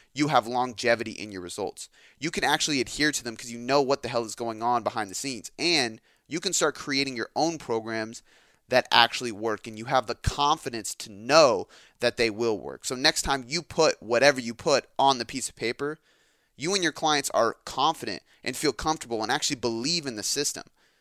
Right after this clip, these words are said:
Not to mention they're actually gonna get results, which is the reason why we do this in the first place. So, because you're listening to this podcast, and because I know you're perfect for this, I wanted to take a second to just remind you about the membership site,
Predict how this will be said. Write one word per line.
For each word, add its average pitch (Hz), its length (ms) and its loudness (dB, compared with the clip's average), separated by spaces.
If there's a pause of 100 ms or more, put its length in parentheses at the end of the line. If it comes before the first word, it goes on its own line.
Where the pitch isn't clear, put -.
(680)
Not 175 220 -2
to 143 80 -2
mention 131 340 2
they're 113 140 -2
actually 123 280 -4
gonna 117 120 -8
get 104 160 -4
results, - 500 -6
which 107 180 -8
is 117 140 -10
the 113 140 -6
reason 123 300 -2
why 104 140 6
we 101 120 -4
do 98 120 -10
this 92 160 -10
in 80 60 -14
the - 60 -16
first - 260 -8
place. - 240 -14
So, 135 300 4 (380)
because 180 300 6
you're 185 100 4
listening 160 260 0
to 147 40 -6
this 147 80 -6
podcast, 98 640 0 (360)
and 131 140 -4
because 160 280 2
I 156 80 6
know 139 160 2
you're 127 140 0
perfect - 500 -6
for 120 200 -4
this, 147 300 -2
I 113 80 2
wanted 147 340 0
to 147 80 -2
take 135 220 -8
a 120 40 -8
second 127 320 -2
to 127 100 -10
just 117 200 -6
remind 113 440 -2
you 107 100 -2
about 110 380 2
the 110 60 -12
membership 104 460 -8
site, 120 320 0